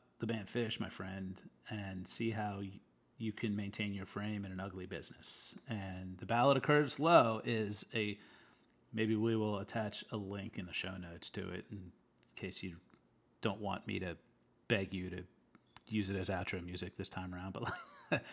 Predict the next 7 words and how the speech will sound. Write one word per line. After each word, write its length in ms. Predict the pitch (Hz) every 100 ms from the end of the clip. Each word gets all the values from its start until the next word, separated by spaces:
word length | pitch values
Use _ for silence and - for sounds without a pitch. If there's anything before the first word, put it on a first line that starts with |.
| -
<laughs> 220 | - -
but 220 | - 135 -
it 100 | 143
is 280 | 147 160 131 -
about 600 | 127 127 123 123 - - - - _ -
a 60 |
musician. 540 | 123 107 92 - -